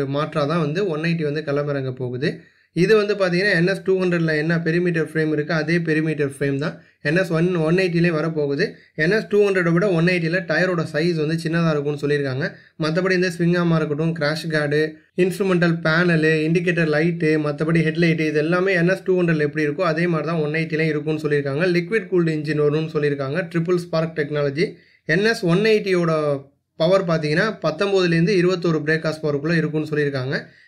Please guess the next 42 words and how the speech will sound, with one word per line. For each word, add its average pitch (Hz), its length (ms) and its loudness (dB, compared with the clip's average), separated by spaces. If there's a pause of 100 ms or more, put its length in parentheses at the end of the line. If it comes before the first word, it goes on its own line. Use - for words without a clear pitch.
(140)
என் 160 140 2
எஸ் 208 180 0
ஒன் 175 220 0
சிக்ஸ்டியோட 202 580 0
பவர் 160 260 0
எவ்வளோ 156 180 2
அப்படின்னு 151 240 -2
பார்த்தீங்கன்னா, 147 360 0
பதினஞ்சு 165 380 2
புள்ளி 147 260 -2
மூணு. 139 240 0 (320)
என் 156 180 0
எஸ் 208 180 0
டூ 208 120 2
ஹண்ட்ரடோட 185 420 2
பவர் 156 240 0
பார்த்தீங்கன்னா, 151 360 0
இருபத்தி 175 360 2
மூணு 156 200 2
புள்ளி 147 220 0
ரெண்டு. 135 240 -2 (240)
So, 180 160 -2
இதற்கு 190 440 2
நடுவுல 180 460 4
மத்தியில 170 460 0
தான் 185 120 2
வந்து 165 200 0
என் 175 140 2
எஸ் 175 160 -2
ஒன் 165 140 0
எயிட்டி 165 240 0
வந்து 160 200 -2
கொண்டு 165 220 0
வராங்க 143 340 -2
பஜாஜ் 147 360 -2
நிறுவனம். 143 340 -2 (320)
அஞ்சு 185 280 0
ஸ்பீடு 180 300 0
கியர் 165 260 2
பாக்ஸ் 156 200 -2
இருக்கும்னு 147 320 -2
சொல்லியிருக்காங்க. 143 440 -2